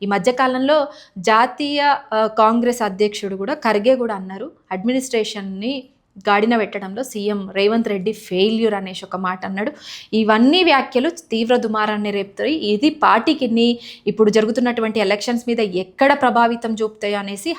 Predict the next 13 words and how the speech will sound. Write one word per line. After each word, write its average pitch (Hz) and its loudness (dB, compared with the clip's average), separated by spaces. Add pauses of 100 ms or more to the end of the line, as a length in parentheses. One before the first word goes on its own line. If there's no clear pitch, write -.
హైకమాండ్ 233 2
చాలా 269 2
వరకు 285 -2
సీఎం 220 -2
రేవంత్ 220 0
రెడ్డి 220 -6
మీద 214 -8 (400)
సీరియస్గా 277 4
ఉండడమే 247 2
ఈరోజు 220 0
సీఎం 214 -2
రేవంత్ 208 -2
రెడ్డి 208 -2